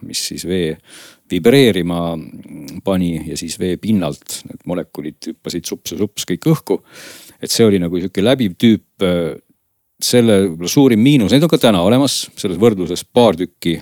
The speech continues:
olid ka selle tööpõhimõttega. Need on sellised enamasti pisikesed niisutid, sobiks võib-olla tõesti väikese ruumi jaoks, aga seal põhiprobleem on see, et see ultraheli niisuti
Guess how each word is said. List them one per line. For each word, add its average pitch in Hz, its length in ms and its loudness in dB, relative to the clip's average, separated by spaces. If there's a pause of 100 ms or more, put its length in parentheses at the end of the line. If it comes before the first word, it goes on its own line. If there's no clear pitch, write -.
(120)
olid 85 260 -6
ka 78 160 -8
selle 123 220 0
tööpõhimõttega. 90 800 0 (560)
Need 139 160 4
on 104 80 2
sellised 95 340 -2
enamasti 104 460 -2
pisikesed 113 480 0
niisutid, 131 560 -2
sobiks - 640 -4
võib-olla 90 260 -2
tõesti 110 300 0
väikese 110 340 -2
ruumi 131 220 2
jaoks, 87 400 -4
aga 123 240 2
seal 98 160 0
põhiprobleem 90 640 0
on 80 80 -6
see, 98 180 0
et - 120 -10
see - 120 -2
ultraheli 87 460 -4
niisuti 95 560 -4